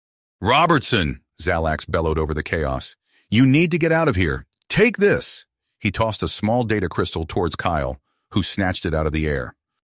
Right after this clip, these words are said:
Kyle's protest died in his throat as he saw the unshakable focus in the Zalax's eyes. The Krenum turned to face the oncoming attackers, his body riddled with energy burns but still standing.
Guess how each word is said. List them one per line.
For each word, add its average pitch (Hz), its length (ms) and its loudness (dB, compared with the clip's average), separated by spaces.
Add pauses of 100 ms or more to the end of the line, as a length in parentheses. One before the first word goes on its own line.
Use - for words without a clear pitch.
(800)
Kyle's 110 340 -2
protest 92 540 -2
died 82 200 0
in 80 100 0
his 73 120 -4
throat 73 440 -4 (120)
as 82 120 -2
he 85 60 0
saw 82 280 -2
the 80 140 -2
unshakable 87 580 -2
focus 76 440 -4
in 78 120 -4
the 73 80 0
Zalax's 78 600 -4
eyes. 67 440 -6 (580)
The 92 80 -2
Krenum 123 480 0
turned 110 240 -2
to 85 80 -2
face 98 380 -2
the 80 120 -2
oncoming 80 460 -2
attackers, 73 640 -6 (380)
his 87 160 -2
body 87 340 0
riddled 85 400 -2
with 73 160 -4
energy 85 340 -2
burns 71 440 -4
but - 160 -8
still - 200 -4
standing. 73 540 -4